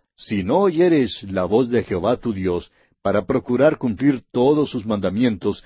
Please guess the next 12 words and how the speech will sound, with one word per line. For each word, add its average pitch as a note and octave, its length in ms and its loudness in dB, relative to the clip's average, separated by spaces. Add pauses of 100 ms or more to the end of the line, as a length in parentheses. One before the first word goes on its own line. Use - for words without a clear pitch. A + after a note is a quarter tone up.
(140)
y A2+ 120 -2
sus G#2 220 -8
estatutos A2+ 680 -4
que E2+ 200 -4
yo C#3 200 2
te C#3 120 -2
intimo G2+ 460 -2
hoy, D3 240 0 (480)
que F2+ 140 -4
vendrán A#2+ 400 0
sobre G#2+ 320 0
ti C3+ 260 0